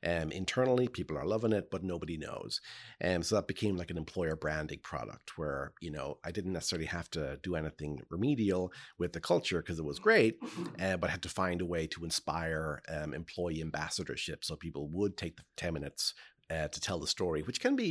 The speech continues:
Speaker 1: you know, a tricky thing to do when people, even if they're happy, they're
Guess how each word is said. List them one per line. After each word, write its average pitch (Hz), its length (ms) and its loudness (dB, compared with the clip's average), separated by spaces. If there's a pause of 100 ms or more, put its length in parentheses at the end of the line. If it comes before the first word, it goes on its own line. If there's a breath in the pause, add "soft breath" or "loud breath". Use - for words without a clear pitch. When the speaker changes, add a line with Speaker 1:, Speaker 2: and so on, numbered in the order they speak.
(160)
Speaker 1:
you 247 100 6
know, 110 80 8
a - 100 2 (120)
tricky - 200 0
thing 143 160 2
to 113 160 2
do 254 100 2
when 120 160 4
people, 127 200 0
even 151 180 2
if 123 80 -8
they're 131 240 6
happy, 82 240 2 (240 loud breath)
they're - 180 2